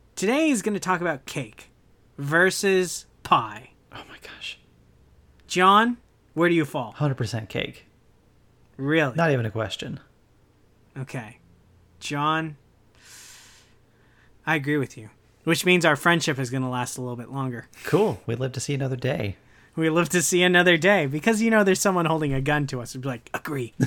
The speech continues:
Speaker 1: agree." <laughs> But, uh, yeah, what's your, uh, what's your favorite type of cake?
Speaker 2: Uh, you know, I used to just be, like, a straight up vanilla, vanilla on vanilla guy.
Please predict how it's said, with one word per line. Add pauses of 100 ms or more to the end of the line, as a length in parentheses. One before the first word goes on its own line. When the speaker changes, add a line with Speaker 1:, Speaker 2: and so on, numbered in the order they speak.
(100)
Speaker 1:
agree." (640)
<laughs> (760)
But,
uh,
yeah,
what's
your, (220)
uh,
what's
your
favorite
type
of
cake? (720)
Speaker 2:
Uh, (300)
you
know, (160)
I
used
to
just
be,
like,
a
straight
up
vanilla,
vanilla
on
vanilla
guy.